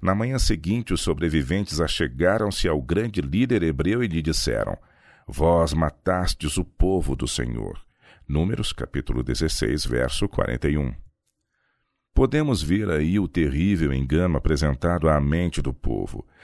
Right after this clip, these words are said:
Quão difícil é convencer as pessoas que se acham controladas por um espírito que não é de Deus. Como embaixadora de Cristo, gostaria de dizer-lhes: sejam cuidadosos nas posições que assumem.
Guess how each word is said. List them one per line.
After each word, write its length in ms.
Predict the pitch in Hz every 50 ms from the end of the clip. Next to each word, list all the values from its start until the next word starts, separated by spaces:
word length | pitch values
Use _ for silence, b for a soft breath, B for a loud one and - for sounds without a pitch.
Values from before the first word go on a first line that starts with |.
| B B B B B
Quão 360 | - - 113 139 147 151 147
difícil 880 | 123 110 101 - - - - 113 131 131 - - - - - - 62 64
é 80 | 60
convencer 580 | - - 65 67 67 67 65 64 - - 85 -
as 100 | 65 -
pessoas 580 | - - 64 64 - - - 82 90 95 90 -
que 120 | - 67
se 220 | 62 - - 65 69
acham 260 | 73 71 - - 69
controladas 800 | 64 - 76 73 - 71 67 60 58 69 82 92 95 - 73 -
por 200 | - - 73 -
um 100 | 69 67
espírito 580 | 64 - - - - - 90 92 92 - - 85
que 160 | - - 85
não 240 | 101 107 113 104 90
é 140 | 98 104
de 140 | 101 - 73
Deus. 540 | 62 - 62 58 53 53 50 - - - - - _ _ _ _ _ _ _ _ _ _ _ _ _ _ _ _ _
Como 380 | _ - 80 80 90 92 87 85
embaixadora 640 | 82 78 82 85 82 - - 76 69 87 87 82 76
de 80 | 73
Cristo, 600 | - - - 85 85 87 80 - - - - 80 B B B B B B
gostaria 580 | - 82 95 92 - - - 95 95 110 123 117
de 120 | 85 76
dizer-lhes: 760 | 71 71 76 67 - - 55 52 53 - - - - - - b b b b b b b
sejam 340 | - - 120 110 113 110
cuidadosos 840 | 101 - 113 107 107 98 85 69 76 85 95 95 87 - 76 67 -
nas 160 | 62 60 -
posições 640 | - - 65 62 - 69 - - - 80 71 62 -
que 100 | - -
assumem. 560 | 64 64 - - - 64 58 55 50 50 -